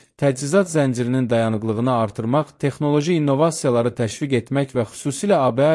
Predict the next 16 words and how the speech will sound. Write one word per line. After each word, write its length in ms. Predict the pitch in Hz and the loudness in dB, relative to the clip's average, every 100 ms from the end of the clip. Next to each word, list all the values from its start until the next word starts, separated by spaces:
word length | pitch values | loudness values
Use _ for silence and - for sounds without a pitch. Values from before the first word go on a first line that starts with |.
| 147 | 2
ilə 160 | 127 | 0
nato 300 | 113 147 147 127 | 0 -2 0 -2
müttəfiqləri 600 | 113 123 117 110 117 143 | -2 -4 -4 -2 2 2
arasında 480 | 123 110 - 117 120 | 2 0 -2 -2 0
əməkdaşlığı 640 | 113 110 120 107 123 139 131 | 0 -2 -4 -4 -2 0 2
dərinləşdirmək 760 | 117 113 107 - 110 135 139 | 2 0 -2 -4 -4 -2 -2
məqsədi 460 | 120 113 - 110 113 | -4 -4 -4 -4 0
daşıyır. 380 | 107 - 95 85 _ _ _ - | -2 -2 -8 -8 _ _ _ -4
Müdafiə 440 | 147 170 170 247 | 2 2 2 2
sənayesinin 760 | 233 190 165 156 143 - 131 127 | 0 0 2 2 2 0 -2 0
Litvada 420 | 143 147 127 131 | 0 0 0 0
silah 340 | 135 - 151 147 | -2 0 0 2
istehsalı 600 | 131 - 113 - 120 143 | 0 -2 -2 0 0 2
və 140 | 131 120 | 0 0
texniki 460 | 131 120 127 170 139 | -2 -4 -4 -2 0
baxımını 420 | 123 123 117 | 0 0 -2